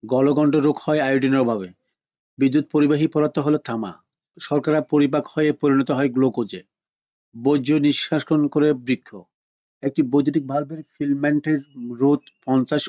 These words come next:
ওহম। এর দুই প্রান্তে বিভব পার্থক্য হচ্ছে দুইশো ভ,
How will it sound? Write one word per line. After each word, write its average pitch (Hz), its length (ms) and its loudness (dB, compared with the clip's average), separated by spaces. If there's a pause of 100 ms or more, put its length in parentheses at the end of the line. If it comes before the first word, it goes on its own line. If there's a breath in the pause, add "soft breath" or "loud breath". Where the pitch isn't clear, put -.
ওহম। 117 260 -2 (760)
এর 139 160 0 (120)
দুই 143 140 4
প্রান্তে 151 440 0
বিভব 131 420 0
পার্থক্য - 440 -4
হচ্ছে 151 300 -8
দুইশো 131 420 -8
ভ, 127 100 -12